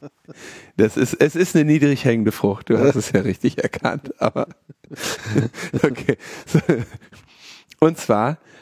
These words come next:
haben sie jetzt, äh, ein Jahr später als geplant, wird es dann die ersten digitalen Schulze-, Schulzeugnisse in Rheinland-Pfalz geben, und zwar für das Schuljahr zweiundzwanzig, zwanzig zweiundzwanzig dreiundzwanzig. Und der Grund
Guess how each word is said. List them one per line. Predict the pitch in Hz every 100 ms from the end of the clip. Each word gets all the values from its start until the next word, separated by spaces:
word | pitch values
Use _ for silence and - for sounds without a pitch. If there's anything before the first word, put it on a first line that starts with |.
| -
haben | 123 139
sie | 139
jetzt, | 131 -
äh, | 123 - - - 117 -
ein | 117 196
Jahr | 190
später | 175 156 151 151
als | 123 -
geplant, | 117 - 107 117 143 -
wird | 110 113 123
es | -
dann | 113 107
die | 110
ersten | 113 113 -
digitalen | 117 107 - 117 107
Schulze-, | 110 - 113 110 -
Schulzeugnisse | - 123 - 104 107 -
in | 104
Rheinland-Pfalz | 101 104 101 101 - 135 160 -
geben, | 123 127 147 - - - -
und | 117
zwar | - 110
für | 107
das | 101
Schuljahr | - 113 101
zweiundzwanzig, | - 104 101 - 95 - 110 -
zwanzig | - 113 110
zweiundzwanzig | 107 104 - 90 -
dreiundzwanzig. | - 156 175 170 151 147 - 143 - _ _ _ _ _ _ _ _ _ _ _ _ _ _ _ _ _ _ - -
Und | 127 110
der | 110
Grund | 110 120 185 220 -